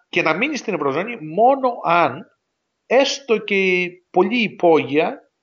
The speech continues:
αφήσει να εννοηθεί και χρησιμοποιήσει την έξοδο από την Ευρωζώνη ως διαπραγματευτικό ατού. Δεν μπορεί να γίνει αλλιώς, γιατί θα έρθουν να, θα σου πούνε, «Εντάξει, δεν σου δίνουμε τα λεφτά, κάνε ό,τι θέλεις». Τι, τι, τι θα κάνεις;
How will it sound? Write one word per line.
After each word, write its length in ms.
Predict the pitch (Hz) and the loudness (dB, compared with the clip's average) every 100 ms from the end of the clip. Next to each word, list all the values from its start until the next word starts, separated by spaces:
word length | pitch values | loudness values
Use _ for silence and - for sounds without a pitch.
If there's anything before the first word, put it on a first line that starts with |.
| _ | _
αφήσει 480 | - - - 269 - | -8 -4 0 0 0
να 80 | 208 | -2
εννοηθεί 460 | 175 165 147 - 226 | -2 0 -2 -2 -4
και 100 | - | -2
χρησιμοποιήσει 880 | 220 196 180 - 214 262 - 190 | -2 0 -2 0 0 0 0 -4
την 180 | 180 156 | -6 -2
έξοδο 300 | 180 - 175 | -2 0 -2
από 140 | 160 156 | 0 0
την 220 | 156 147 143 139 147 143 | 0 0 0 2 0 2
Ευρωζώνη 460 | 143 147 139 202 262 - | 2 2 4 0 -2 2
ως 260 | 180 190 | 2 4
διαπραγματευτικό 1000 | 175 175 175 165 170 - - 160 208 226 | 2 2 2 -2 -2 -6 -14 -4 2 2
ατού. 420 | 226 233 233 - _ _ _ _ _ _ | 2 0 -2 -4 _ _ _ _ _ _
Δεν 200 | 175 285 | -2 2
μπορεί 180 | 277 220 | 2 2
να 100 | 180 | 0
γίνει 280 | 139 127 113 | -2 -2 -2
αλλιώς, 360 | 101 92 92 | 0 0 0
γιατί 420 | 180 180 233 220 - - _ _ _ | -4 -2 -4 -4 -14 -20 _ _ _
θα 60 | 240 | 0
έρθουν 240 | 254 277 | 0 -2
να, 120 | 262 247 254 214 _ | -4 -4 -6 -8 _
θα 200 | 208 196 | -2 0
σου 180 | - 214 | -2 -4
πούνε, 180 | 285 | 0
«Εντάξει, 440 | 269 294 262 - 302 311 - _ _ _ | 2 2 2 0 -2 -4 -10 _ _ _
δεν 160 | 160 - | 0 2
σου 140 | 269 | 0
δίνουμε 280 | 247 247 240 | 0 -2 2
τα 100 | 226 | 2
λεφτά, 280 | 220 - 277 | 2 2 0
κάνε 300 | 277 277 285 | 0 -2 -2
ό,τι 160 | 285 | -2
θέλεις». 380 | 294 277 165 156 | -2 -2 -4 -10
Τι, 160 | 196 190 | -14 -12
τι, 160 | 277 | -14
τι 140 | - 294 | -2 -2
θα 120 | - | 0
κάνεις; 640 | - 135 80 - - - | -2 -4 -4 -12 -18 -18